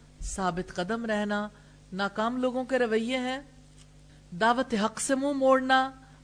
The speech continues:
اللہ کے رسولوں کو جھٹلانا، اللہ کی آیات کو جھٹلانا، ایمان نہ لانا، حد سے گزرنا،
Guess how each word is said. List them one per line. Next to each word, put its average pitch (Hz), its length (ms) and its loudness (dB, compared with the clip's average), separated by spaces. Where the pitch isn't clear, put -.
اللہ 233 340 2
کے 226 100 2
رسولوں 220 440 -2
کو 269 160 -6
جھٹلانا، 226 720 0
اللہ 208 340 0
کی 208 140 -4
آیات 175 460 0
کو 240 80 -4
جھٹلانا، 214 680 0
ایمان 190 460 -2
نہ 240 120 2
لانا، 214 400 0
حد 160 220 -8
سے 240 100 -2
گزرنا، 208 500 -2